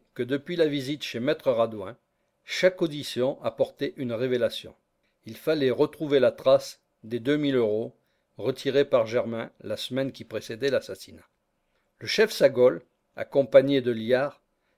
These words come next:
se rendit en début d'après-midi au domicile de Toinette et Germain. Les gendarmes n'avaient pas encore restitué les clés à la famille. Comme à l'accoutumée, la porte d'entrée fut difficile à ouvrir. Le chef Sagol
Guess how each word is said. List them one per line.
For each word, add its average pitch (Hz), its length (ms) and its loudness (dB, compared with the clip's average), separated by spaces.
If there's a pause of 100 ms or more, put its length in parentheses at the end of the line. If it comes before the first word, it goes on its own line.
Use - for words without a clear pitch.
se - 140 -8
rendit 139 560 2
en 127 100 -4
début 147 320 -2
d'après-midi 123 760 2
au 113 120 -12
domicile 123 540 -4
de 110 80 -14
Toinette 123 420 -2
et 117 120 -10
Germain. 82 360 -10 (640)
Les 107 140 -12
gendarmes 131 580 6 (260)
n'avaient 110 240 -4
pas 143 220 6
encore 135 340 6
restitué 123 460 -4
les 113 160 -6
clés 139 300 -4
à 107 60 -6
la 104 100 -2
famille. 85 400 -12 (680)
Comme 185 220 2
à 180 60 4
l'accoutumée, 135 720 0 (460)
la 107 100 -14
porte 107 240 -2
d'entrée 110 380 0
fut 123 180 -8
difficile 131 640 -10
à 131 80 2
ouvrir. 101 420 -4 (800)
Le 98 80 -12
chef 185 240 0
Sagol 139 500 2